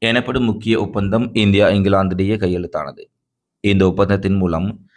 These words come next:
இருதரப்பு வர்த்தகம் ஆண்டுதோறும் சுமார் முப்பத்தி நான்கு பில்லியன்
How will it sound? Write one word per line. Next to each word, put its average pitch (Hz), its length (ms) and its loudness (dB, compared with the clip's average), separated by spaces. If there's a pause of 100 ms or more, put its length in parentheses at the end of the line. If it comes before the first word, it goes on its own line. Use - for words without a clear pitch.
(420)
இருதரப்பு 139 480 0
வர்த்தகம் 120 480 -2
ஆண்டுதோறும் 104 600 0
சுமார் 104 480 -2
முப்பத்தி 101 380 -2
நான்கு 98 280 -2
பில்லியன் 107 500 2